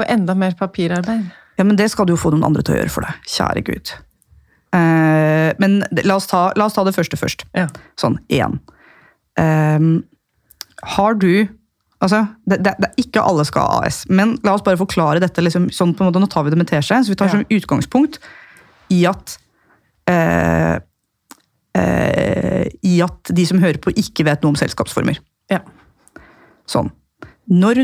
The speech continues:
Speaker 2: du, du har nå et enkeltpersonsforetak.
Speaker 1: Ja.
Speaker 2: Og når du sti-, nå har du akkurat levert selvangivelsen din.
Speaker 1: Ja.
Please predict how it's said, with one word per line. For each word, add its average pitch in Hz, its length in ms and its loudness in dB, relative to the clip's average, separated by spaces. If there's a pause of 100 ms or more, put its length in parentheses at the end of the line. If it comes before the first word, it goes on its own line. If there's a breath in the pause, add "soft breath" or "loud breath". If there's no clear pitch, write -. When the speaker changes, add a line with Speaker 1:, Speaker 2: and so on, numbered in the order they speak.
Speaker 2:
du, 180 240 2
du 180 200 0
har 214 120 2
nå 190 140 2 (100)
et 220 220 -4
enkeltpersonsforetak. - 1000 -2 (140)
Speaker 1:
Ja. 180 100 -4 (960)
Speaker 2:
Og 185 380 0 (480)
når 196 280 2
du 196 120 2
sti-, - 240 -2
nå 190 240 2
har 180 120 2
du 190 200 0
akkurat - 320 -2
levert 156 240 0
selvangivelsen 151 560 0
din. - 160 0 (300)
Speaker 1:
Ja. - 100 -4